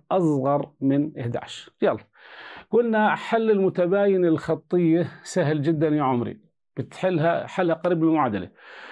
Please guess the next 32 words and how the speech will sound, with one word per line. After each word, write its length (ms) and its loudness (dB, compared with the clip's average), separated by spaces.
شو 140 -2
يعني 220 2
حل 240 -2
المتباين؟ 540 2
يعني 220 2
خلي 360 -2
لي 140 2
قيمة 560 2
إكس 640 -6
لوحدها. 720 -2
هل 320 -2
إكس 240 -4
لوحدها 360 2
في 60 -2
هذا 120 2
السؤال؟ 500 -4
طبعا 260 2
لا. 280 -2
مين 320 2
مضايق 340 2
عليها؟ 440 0
الواحد 640 0
والاثنين. 800 0
إذا 140 0
خلصنا 440 -2
من 160 2
الواحد 600 0
ومن 80 0
الاثنين 420 0
هيك 200 -2
حلينا 380 0
المتباين. 580 -2